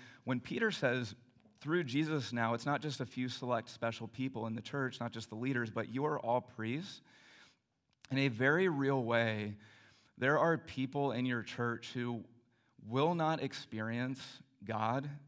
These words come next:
and his love and compassion and mercy and justice and all those things unless you, like, take on the sacred privilege that you've been given to actually come alongside that person and just in very,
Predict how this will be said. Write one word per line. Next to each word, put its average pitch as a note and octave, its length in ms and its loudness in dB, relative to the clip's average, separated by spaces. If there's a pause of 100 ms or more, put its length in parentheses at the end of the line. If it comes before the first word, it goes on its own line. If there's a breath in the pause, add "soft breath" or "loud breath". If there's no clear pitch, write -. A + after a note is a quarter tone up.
(300)
and A2 100 -6
his G2 140 -6
love A2 300 0
and A2+ 80 -8
compassion A2 540 -2
and A2 120 -2
mercy A2+ 460 -2
and A2 100 -4
justice A2+ 460 -4
and A#2 100 -2
all A#2 100 0
those A#2 220 -2
things A2+ 480 -2 (640 loud breath)
unless C#3 500 2
you, D3+ 480 0 (220 loud breath)
like, B2 180 0 (800 soft breath)
take D3 340 0
on C#3+ 160 4
the C3+ 80 0
sacred B2 480 -4
privilege B2 440 -2
that A#2+ 180 -2
you've B2 220 -2
been B2 200 0
given C3+ 500 -4 (200 loud breath)
to C#3 80 -2
actually C#3 240 -2
come - 380 -6
alongside D3 540 -2
that B2 180 0
person B2+ 360 -6
and C3+ 80 -4
just C3+ 180 -6
in F3 160 -6
very, C3 500 -2